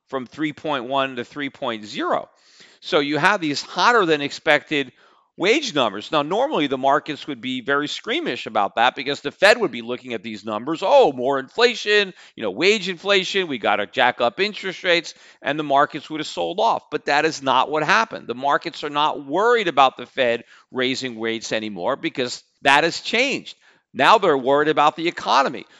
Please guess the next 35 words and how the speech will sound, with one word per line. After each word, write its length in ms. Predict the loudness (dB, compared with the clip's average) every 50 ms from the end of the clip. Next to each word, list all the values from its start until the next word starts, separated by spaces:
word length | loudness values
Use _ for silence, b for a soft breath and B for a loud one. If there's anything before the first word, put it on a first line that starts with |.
| b
So 200 | -8 -4 -2 -2
they're 200 | 0 0 -2 -4
looking 400 | -2 -2 -2 -2 -2 -4 -8 -10
for 180 | -8 -8 -8 -6
evidence 640 | 0 2 2 2 2 0 -4 -4 -4 -6 -8 -12 -8
of 200 | -8 -8 -8 -6
a 60 | -8
stronger 540 | -10 -10 -6 -2 0 0 0 0 0 -2 -2
economy, 600 | -4 -4 -4 -2 -2 -2 -2 -4 -6 -10 -12 -10
and 240 | -8 -6 -6 -6 -6
when 140 | -8 -8 -6
they 140 | -6 -8 -6
see 600 | -8 -8 -8 -8 -6 -4 -4 -2 -2 -4 -4 b b b b b b _
the 180 | -6 -4 -4 -2
higher 460 | 0 2 4 6 6 4 4 0 -4
wage 400 | -4 -4 -2 -2 -2 -4 -6 -6
numbers, 440 | -6 -6 -4 -4 -6 -8 -8 -12 b b b b b b b _
they 120 | -2 -2 0
look 240 | 0 -2 -2 -2
at 120 | -4 -2 0
that 280 | 0 2 4 4 2
as 200 | 2 -2 -6 -6
a 60 | -10 -10
stronger 340 | -8 -6 -4 -2 -2 -2
economy. 400 | -2 -2 -2 -2 0 -2 -2 -6 b b b b
So 360 | -4 0 2 2 2 0 -2 -8
the 320 | -6 -4 -2 -2 -2 -4 -8 -10
so-called 960 | -12 -4 -2 2 2 2 2 0 0 2 2 4 4 2 0 -4 -10 -20 -12
good 440 | -2 0 2 4 4 4 2 0 -2
economic 720 | -8 -12 -10 -8 -4 -2 0 0 0 0 -2 -6 -10 -8
news 560 | -8 -6 -6 -4 -4 -4 -4 -4 -6 -10 -14 b b b b b b b b _
that 220 | -2 -2 -2 -2
came 280 | -4 -4 -4 -2 -2 -2
out 240 | -2 -2 -2 -4
today 480 | -6 -6 -6 -4 -4 -4 -4 -6 -8